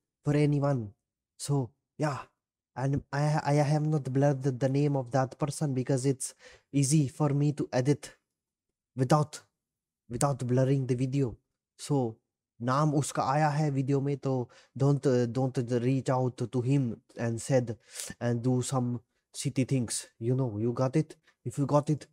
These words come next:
please leave a like. This is Aman signing off. Peace. And let's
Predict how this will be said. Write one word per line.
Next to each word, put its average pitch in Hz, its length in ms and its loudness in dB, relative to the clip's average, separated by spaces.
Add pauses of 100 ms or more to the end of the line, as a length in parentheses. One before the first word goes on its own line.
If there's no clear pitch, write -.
please 131 240 2
leave 131 180 2
a 123 80 4
like. 123 380 0 (380)
This 131 160 0
is 127 100 -4
Aman 135 320 0
signing 135 320 -2
off. 123 300 -4
Peace. 139 260 2 (280)
And 120 220 0
let's 131 320 0